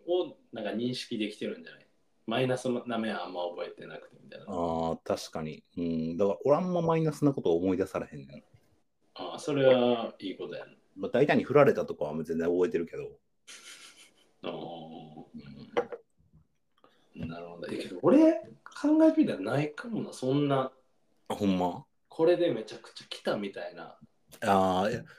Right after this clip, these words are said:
Speaker 2: そ、そんな、うん。ちゃうで、俺が一方的に好きになるだけのエピソードやで。
Speaker 1: え、だから、うん、うん、いや、だからその、逆蛙化現象やろ？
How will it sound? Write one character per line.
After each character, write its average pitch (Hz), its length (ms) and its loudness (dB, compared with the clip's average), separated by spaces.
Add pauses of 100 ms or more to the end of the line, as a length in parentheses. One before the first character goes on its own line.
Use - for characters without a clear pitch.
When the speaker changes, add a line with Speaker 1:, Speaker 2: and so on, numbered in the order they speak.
(200)
Speaker 2:
そ、 - 240 -6
そ - 160 0
ん 185 60 4
な、 170 120 -2 (220)
う 147 60 6
ん。 120 360 6 (840)
ち - 80 6
ゃ 208 60 8
う - 20 2
で、 98 60 2
俺 156 160 6
が 190 220 -2
一 - 160 -10
方 247 140 0
的 180 140 2
に 185 80 2
好 - 160 -8
き 175 100 0
に 123 80 6
な 92 100 2
る 92 100 0
だ 98 100 6
け - 100 0
の 117 80 6
エ 113 80 4
ピ - 80 -12
ソ 113 140 0
ー 101 40 4
ド 98 60 2
や 85 80 2
で。 - 180 -16 (1120)
Speaker 1:
え、 156 220 6
だ 151 120 0
か 127 80 -2
ら、 127 80 -4
う 139 80 -2
ん、 135 80 2
う 123 480 -4
ん、 131 40 -14
い - 40 -10
や、 131 60 -6
だ - 60 -14
か - 40 -20 (580)
ら 139 140 -4
そ 135 180 -6
の、 120 460 -4 (240)
逆 147 320 2
蛙 139 340 2
化 127 120 -2
現 123 220 -4
象 - 100 -14
や - 80 -16
ろ？ - 200 -20